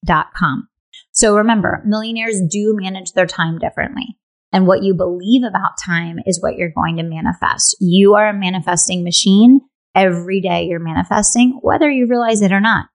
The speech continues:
So if it's important to you to leverage your time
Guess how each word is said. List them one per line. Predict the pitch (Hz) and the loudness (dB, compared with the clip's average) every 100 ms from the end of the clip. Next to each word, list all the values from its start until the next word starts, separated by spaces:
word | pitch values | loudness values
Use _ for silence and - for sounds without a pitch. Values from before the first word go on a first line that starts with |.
| _ _ _ - | _ _ _ -2
So | 208 | 0
if | 185 | 0
it's | 180 | -4
important | 185 185 - 226 247 254 | -8 -6 0 2 2 2
to | - - | -2 0
you | 226 226 185 175 175 - _ _ - | 2 4 4 4 0 -6 _ _ 0
to | 180 | 0
leverage | 170 170 175 208 220 | 2 2 2 -2 -2
your | 220 | -4
time | - 180 170 | -2 -2 0